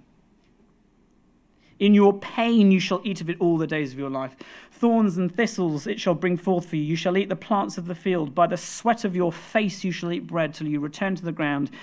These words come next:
For out of it you were taken, for you are dust, and to dust you shall return. The world is created good, but it is cursed.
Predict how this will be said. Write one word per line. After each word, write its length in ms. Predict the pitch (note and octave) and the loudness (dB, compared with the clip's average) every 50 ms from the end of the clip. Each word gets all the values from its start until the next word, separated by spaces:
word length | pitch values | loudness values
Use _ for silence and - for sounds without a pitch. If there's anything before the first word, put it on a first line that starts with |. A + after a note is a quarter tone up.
| - - - - - - | -18 -20 -20 -20 -20 -8
For 160 | - D#3+ E3 | 0 4 4
out 180 | F3+ F3+ E3+ E3+ | 4 4 2 0
of 80 | D#3 | -4
it 80 | F3 E3 | -4 -2
you 120 | E3 D#3+ D3+ | -2 -2 -2
were 60 | D3+ | -4
taken, 380 | D3+ - F3 D#3+ D#3 - D3+ C#3 | -4 -4 -4 -4 -2 -2 -4 -4
for 120 | - D3+ | -4 -2
you 180 | D3+ D#3+ D#3 C3+ | -2 0 0 0
are 120 | B2+ B2 | -2 -6
dust, 380 | B2 B2 D3 C3+ C3 - - - | -6 -6 -6 -6 -6 -8 -10 -10
and 120 | C3 B2 | -10 -10
to 80 | - - | -10 -8
dust 300 | - C3 B2 - - C#3+ | -10 -10 -10 -10 -12 -12
you 60 | C3 | -12
shall 220 | - - A#2+ A#2+ | -10 -10 -10 -10
return. 520 | A#2+ A#2+ A#2+ - - - - - - B3 - - - _ _ _ _ _ _ _ _ _ _ _ _ _ _ _ _ _ _ _ _ _ _ _ _ _ _ _ _ _ _ _ _ _ _ _ _ _ _ _ _ _ _ _ _ _ _ _ _ _ _ _ _ _ _ _ _ _ _ _ - | -10 -12 -14 -16 -16 -18 -16 -16 -16 -18 -18 -18 -20 _ _ _ _ _ _ _ _ _ _ _ _ _ _ _ _ _ _ _ _ _ _ _ _ _ _ _ _ _ _ _ _ _ _ _ _ _ _ _ _ _ _ _ _ _ _ _ _ _ _ _ _ _ _ _ _ _ _ _ -6
The 80 | D#3 D3+ | -4 0
world 280 | D#3 F#3+ G#3+ A3+ F#3+ | 2 4 4 4 2
is 100 | E3+ D#3+ | 0 -2
created 460 | - - - F3+ E3+ - - C3+ B2+ | -6 -4 -2 -2 -2 -2 -4 -8 -6
good, 240 | B2 F#3 C#3+ A2+ - | -4 -4 -4 -4 -4
but 100 | - A#2+ | -8 -10
it 80 | B2 - | -8 -8
is 140 | C#3+ D3 - | -10 -10 -8
cursed. 680 | - C#4 A#3+ F3+ C#3+ - - _ _ - - _ _ | -8 -8 -8 -8 -10 -14 -18 _ _ -20 -20 _ _